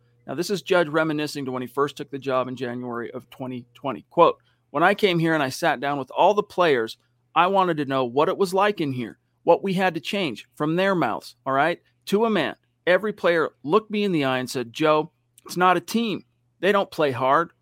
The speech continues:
We're out of the playoffs. Everybody quit. Everybody tapped. They stopped showing up to captain's meetings,' all that stuff, right? They tapped out, okay?" <laughs> And then, close quote, Pat Shurmur today, when asked about it, quote,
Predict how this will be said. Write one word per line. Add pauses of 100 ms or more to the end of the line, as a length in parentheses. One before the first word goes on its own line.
(180)
We're
out
of
the
playoffs. (100)
Everybody
quit.
Everybody
tapped. (380)
They
stopped
showing
up
to
captain's
meetings,'
all
that
stuff, (220)
right? (320)
They
tapped
out, (420)
okay?"
<laughs>
And
then, (300)
close
quote, (360)
Pat
Shurmur
today,
when
asked
about
it, (220)
quote,